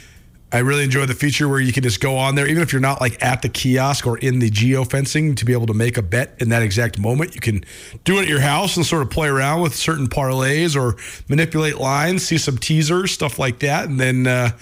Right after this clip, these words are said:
then you go down and you're, you're efficient. You're not that guy that's at the machine with everybody waiting in line behind you. So,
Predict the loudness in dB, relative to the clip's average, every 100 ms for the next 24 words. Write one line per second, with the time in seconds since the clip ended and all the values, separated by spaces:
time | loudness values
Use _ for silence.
0 | -18 -20 -20 -20 _ _ -20 -20 _ -2
1 | 2 2 2 2 2 2 2 2 2 0
2 | 0 0 0 0 0 0 -2 0 0 0
3 | 0 -4 -2 -2 0 0 0 0 0 0
4 | 0 0 0 0 -2 -2 0 0 0 0
5 | 0 0 0 -2 -2 -2